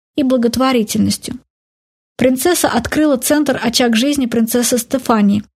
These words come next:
Там помогают инвалидам, создала ассоциацию Монако в борьбе со спидом.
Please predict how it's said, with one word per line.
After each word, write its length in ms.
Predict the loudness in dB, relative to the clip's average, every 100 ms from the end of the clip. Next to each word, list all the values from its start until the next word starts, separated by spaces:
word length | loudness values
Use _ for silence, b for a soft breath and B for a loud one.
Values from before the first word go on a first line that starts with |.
| _ -2
Там 200 | 0 2
помогают 500 | 2 2 2 0 -2
инвалидам, 680 | -2 0 2 2 2 0 -2 _ _ -8
создала 480 | -2 0 2 2 0
ассоциацию 680 | -2 -2 -2 -2 0 0
Монако 460 | 2 2 0 -2 -2
в 20 |
борьбе 340 | 2 2 2
со 160 | 0 -2
спидом. 500 | -4 0 2 2 -2